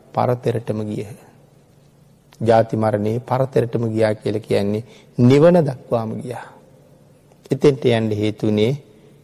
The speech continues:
හැබෑම සත්‍යයි කියන කාරණාව මෙතන සඳහන් කළා. පින්නතුනි, අපේ මහ බෝසතාණන් වහන්සේ මත්ස්‍ය රාජ හැටියට ඉපදිලා හිටිය එක කාලයක්.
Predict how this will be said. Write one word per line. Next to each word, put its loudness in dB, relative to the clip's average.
හැබෑම 6
සත්‍යයි 2
කියන -2
කාරණාව -2
මෙතන -4
සඳහන් -2
කළා. -12
පින්නතුනි, 6
අපේ 6
මහ 4
බෝසතාණන් 4
වහන්සේ -2
මත්ස්‍ය 2
රාජ 6
හැටියට 2
ඉපදිලා 0
හිටිය -4
එක -8
කාලයක්. -6